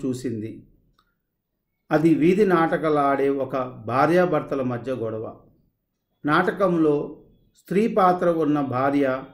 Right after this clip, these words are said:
పోషించవలసిన అవసరం లేదంటూ భర్త తానే ఆ వేషం కడతానంటాడు. తన వేషాన్ని మరే మగాడు కట్టడానికి వీల్లేదన్నది భార్య.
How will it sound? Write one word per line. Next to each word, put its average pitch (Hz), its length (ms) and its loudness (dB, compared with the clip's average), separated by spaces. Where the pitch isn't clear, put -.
పోషించవలసిన 180 960 2
అవసరం 143 760 -2
లేదంటూ 135 540 -2
భర్త 117 600 -6
తానే 185 380 4
ఆ 160 220 0
వేషం 160 420 0
కడతానంటాడు. 131 920 -6
తన 165 160 4
వేషాన్ని 175 840 4
మరే 147 280 4
మగాడు 175 440 6
కట్టడానికి 151 680 0
వీల్లేదన్నది 139 880 0
భార్య. 117 420 -6